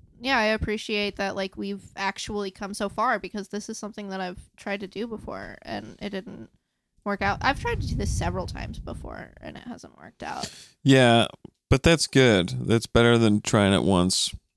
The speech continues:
Speaker 2: and never attempting it again 'cause it didn't work out the first time.
Speaker 1: Right.
Speaker 2: And it's way, way, way better than never even trying at all. So you're winning. You're
Speaker 1: Thank
Speaker 2: killing
Speaker 1: you.
Speaker 2: it.
Speaker 1: I'm, I'm
Speaker 2: That's
Speaker 1: really
Speaker 2: my
Speaker 1: proud
Speaker 2: aff-,
Speaker 1: of us.
Speaker 2: that's my affirmation for you.
Speaker 1: Oh.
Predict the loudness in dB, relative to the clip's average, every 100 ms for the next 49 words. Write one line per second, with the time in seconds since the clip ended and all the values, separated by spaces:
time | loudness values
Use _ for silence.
0 | _ _ _ _ _ _ _ _ _ -8
1 | -2 2 4 6 6 4 4 2 4 4
2 | 4 4 4 2 2 0 2 2 2 2
3 | 2 0 -2 -2 0 0 0 0 -4 -14
4 | -6 -4 4 4 6 6 8 8 8 8
5 | 6 6 6 6 4 4 4 2 0 2
6 | 2 2 2 2 0 -4 -2 2 2 2
7 | -2 -12 -16 0 4 6 6 4 4 -2
8 | -4 -8 -2 0 4 4 4 2 0 -6
9 | -14 -2 2 2 2 4 6 6 6 8
10 | 6 4 0 0 0 2 4 6 6 6
11 | 4 4 4 2 0 2 4 6 4 -2
12 | -18 -12 -10 -12 -14 _ 0 2 2